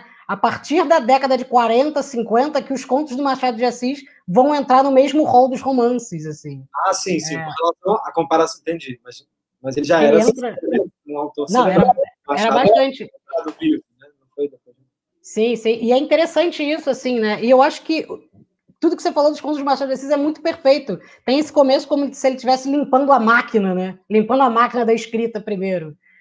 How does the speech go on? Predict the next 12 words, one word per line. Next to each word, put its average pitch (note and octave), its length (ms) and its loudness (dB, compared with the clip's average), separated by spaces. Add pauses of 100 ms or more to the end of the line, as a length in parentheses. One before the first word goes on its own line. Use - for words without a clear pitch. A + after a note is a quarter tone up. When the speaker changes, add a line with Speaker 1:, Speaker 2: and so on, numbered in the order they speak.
(160)
Speaker 1:
Então, A#3 320 0
todo C4+ 200 4
o D4 80 -6
conto C4+ 340 -2
dele A#3 260 4
parece B3 340 0
que C4 60 -8
tem C4 220 0
um C4 100 -2
pré-conto C4 640 0
no B3 120 -2
conto. G3+ 600 0